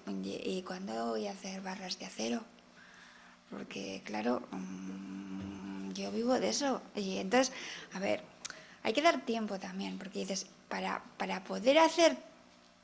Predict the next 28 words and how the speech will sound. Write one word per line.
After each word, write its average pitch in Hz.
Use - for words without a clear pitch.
todo 208
lo 240
que 247
se 240
espera 254
de 254
nosotros, 285
tenemos 208
que 220
tener 240
un 254
tiempo 247
en 202
el 185
que 196
el 202
producto 196
que 285
nosotros 262
queremos 262
ofrecer 254
a 254
la 254
sociedad 262
se 302
lo 220
podamos 220
dar. -